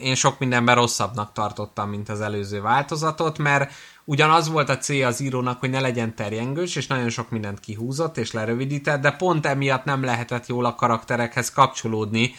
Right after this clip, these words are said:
és ilyen személytelenné vált. Tehát ott látszott, hogy neki van egy iránya, ami alapján változtat.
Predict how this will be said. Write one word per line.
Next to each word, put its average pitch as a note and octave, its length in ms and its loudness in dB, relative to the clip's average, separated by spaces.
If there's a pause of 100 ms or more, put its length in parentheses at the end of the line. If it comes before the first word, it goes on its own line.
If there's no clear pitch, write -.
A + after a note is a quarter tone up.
(280)
és A2+ 380 -2
ilyen A#2+ 120 0
személytelenné G#2+ 840 2
vált. A#2+ 300 4
Tehát E3+ 160 0
ott F3 120 0
látszott, D3+ 360 6
hogy C#3 140 2
neki D3 280 2
van B2 200 4
egy A2+ 200 -2
iránya, A3+ 400 -2
ami F3+ 200 2
alapján D#3+ 480 4
változtat. C#3+ 580 0